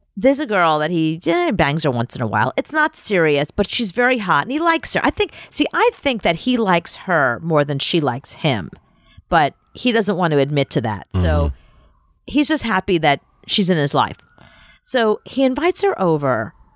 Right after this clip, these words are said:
Speaker 1: and he had been going to her house. This is the first time she came to his place. And he lives in one of these apartment complexes outside the city that, um, this is, I lived in one of these when I was on Long Island, when I was first doing my radio j-, job at L I R back in the day.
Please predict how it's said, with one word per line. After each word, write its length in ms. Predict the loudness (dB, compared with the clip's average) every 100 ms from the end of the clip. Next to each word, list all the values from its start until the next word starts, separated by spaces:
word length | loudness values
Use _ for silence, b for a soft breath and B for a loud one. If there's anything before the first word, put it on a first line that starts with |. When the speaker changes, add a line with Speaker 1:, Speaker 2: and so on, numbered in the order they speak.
| _ -4
Speaker 1:
and 180 | -2 -2
he 200 | -2 0
had 180 | 0 0
been 160 | -4 0
going 240 | 0 0
to 100 | -2
her 300 | -4 0 0
house. 400 | 2 0 0 0
This 100 | 0
is 60 | 0
the 100 | -2
first 260 | -2 -2 0
time 180 | -2 -2
she 220 | -2 -2
came 380 | 0 0 -2 -4
to 160 | -4
his 220 | 0 0 0
place. 460 | -2 -4 -4 -6 b b b b -2
And 120 | -2
he 180 | 0 0
lives 240 | 2 0
in 80 | 0
one 100 | 0
of 60 | 0
these 160 | 0
apartment 420 | -2 -2 -2 -2 -2
complexes 640 | -2 0 2 2 0 0
outside 420 | -2 0 -2 -2
the 80 | -2
city 440 | -2 2 2 -2 b b b _
that, 400 | -2 0 0 -2 -10 _
um, 360 | 0 2 2 0
this 140 | -2
is, 80 | -2
I 100 | -2
lived 220 | -2 0
in 60 | 0
one 100 | 2
of 80 | 2
these 200 | 0 0
when 120 | 0
I 80 | 2
was 200 | 2 0
on 180 | -2 0
Long 140 | 0
Island, 360 | 0 0 -2 -2
when 100 | 0
I 40 |
was 140 | 0
first 240 | 0 -2 0
doing 140 | -2
my 80 | 0
radio 380 | 0 2 2 0
j-, 280 | -4 -20 -20 _ _
job 320 | -2 0 0
at 100 | -2 -2
L 140 | 0
I 100 | 2
R 160 | 2 2
back 240 | 0 -2
in 80 | -4
the 80 | -2
day. 340 | 0 0 -2